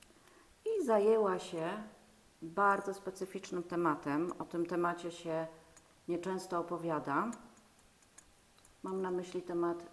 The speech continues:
śmierci. Karolina, jak to się u Ciebie zaczęło? Skąd w ogóle takie zainteresowanie?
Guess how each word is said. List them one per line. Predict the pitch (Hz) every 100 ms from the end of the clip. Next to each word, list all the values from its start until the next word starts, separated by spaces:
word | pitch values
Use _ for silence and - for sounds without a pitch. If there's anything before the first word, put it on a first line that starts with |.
| -
śmierci. | - - 165 139 - - -
Karolina, | 185 185 180 170 147 147 - - - -
jak | 220 214
to |
się | 185 175
u |
Ciebie | 170 160 156
zaczęło? | 151 147 147 135 127
Skąd | - - 233 240 214
w |
ogóle | 196 170 185
takie | 180 180 175
zainteresowanie? | 170 165 160 156 - 143 127